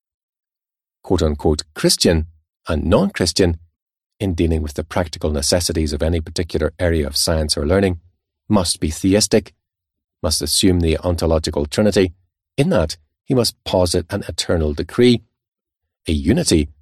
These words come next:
in life and learning, and a correspondence to ultimate reality of numbers, et cetera. Let him hold to as radical a relativism as he may,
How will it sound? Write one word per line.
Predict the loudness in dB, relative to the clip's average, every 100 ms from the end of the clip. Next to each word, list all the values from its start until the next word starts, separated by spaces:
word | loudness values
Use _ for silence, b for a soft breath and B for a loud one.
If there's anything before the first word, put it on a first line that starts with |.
| _
in | -4 0
life | 0 0 0
and | 0
learning, | 2 2 2 0 _ _ _
and | -2
a | -2
correspondence | 0 0 0 0 0 0 0 -4 -6
to | -6 -4
ultimate | -4 -4 -4 -2
reality | 0 0 0 -4
of | -4
numbers, | 0 0 2 0
et | 0 -2
cetera. | -2 2 0 0 _ _ _ _ _ _ _ _ _ _ _ _
Let | -2 2
him | 0
hold | 2 2 4 0 -4
to | 0 0 0 -2
as | -2
radical | 0 0 0 -2 -2
a | -2
relativism | 0 0 0 -2 -2 -2 -6 -6
as | -4
he |
may, | 0 2 2